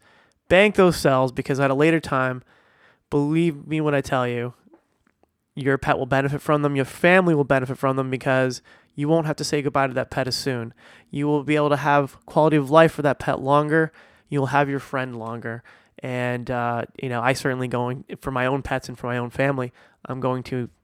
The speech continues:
definitely engage in, in it when the time comes. If you have a senior age pet, all is not lost. They, fat can still be harvested, banked, cells cultured, and the patient treated.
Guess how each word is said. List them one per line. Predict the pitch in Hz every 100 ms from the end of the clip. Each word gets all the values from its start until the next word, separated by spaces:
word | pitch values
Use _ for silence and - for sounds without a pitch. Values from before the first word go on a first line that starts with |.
| _ _ 135 -
definitely | 151 143 139 135
engage | 127 127 127 127
in, | 123
in | - 123
it | 120
when | 127
the | 123
time | - 117 117
comes. | - 123 110 - - - - -
If | 196 190 196
you | 196
have | 185
a | 180
senior | - 196 185
age | 175 156 -
pet, | 160 139 - _ _ - - _ _ -
all | 139 143 147
is | 139
not | 143 135
lost. | 143 139 120 - - _ _ 185
They, | 135 - - -
fat | - - 151 147 -
can | 143
still | - - 160
be | 139
harvested, | 123 - 165 175 175 180 180 180 - - _ _ _ -
banked, | 143 175 185 - - _ _ _ _ _ _ _
cells | - 151 135 131
cultured, | - 190 175 - 170 170 180 _ _ _ _ -
and | 135
the | 135
patient | - 160 - 156
treated. | - - 180 170 127 113